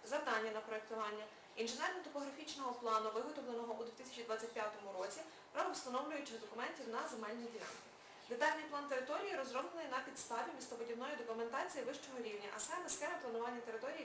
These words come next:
Київської області. Метою розроблення детального плану території є уточнення положень містобудівної документації вищого рівня з урахуванням даних Державного земельного кадастру, містобудівної ситуації,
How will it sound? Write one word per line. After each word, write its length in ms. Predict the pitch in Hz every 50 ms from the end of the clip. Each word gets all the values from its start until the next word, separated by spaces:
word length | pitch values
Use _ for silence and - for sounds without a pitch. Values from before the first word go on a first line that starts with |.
| -
Київської 400 | 233 226 240 240 - - 247 233
області. 460 | - - - 214 - - - - - - - - - - - - - - - - -
Метою 260 | 240 247 - 381 392 381
розроблення 460 | 370 339 302 294 285 247 262 247 247 233 247
детального 340 | 247 269 277 285 269 269 -
плану 200 | - 254 254 254 247 254
території 400 | 247 247 - 269 302 339 370 359 285 - 277
є 20 | 277 302 285
уточнення 500 | - 277 277 262 - - 240 226 226 220 -
положень 340 | 233 233 254 254 262 240 233
містобудівної 540 | 240 240 - - - 233 233 233 240 240 233 233
документації 580 | 220 220 214 220 220 226 247 254 285 - - 311 277
вищого 320 | 269 262 262 254 240 233 233 226 214
рівня 260 | 208 214 - 208 240 240 - - - - 233 226 - -
з 40 | 233
урахуванням 580 | 262 277 - 330 330 330 339 330 311 269 247 247 254
даних 260 | 269 277 254 254 254 247 - - - -
Державного 440 | 233 233 294 302 330 - 269 254 233 233
земельного 400 | 247 254 262 254 247 240 233 220 226 233
кадастру, 480 | 220 214 214 202 196 208 - - 240 269 262 269 - - - - - 233
містобудівної 560 | 247 254 302 247 285 302 311 359 359 359 359 349
ситуації, 460 | - - 277 269 277 285 277 - 269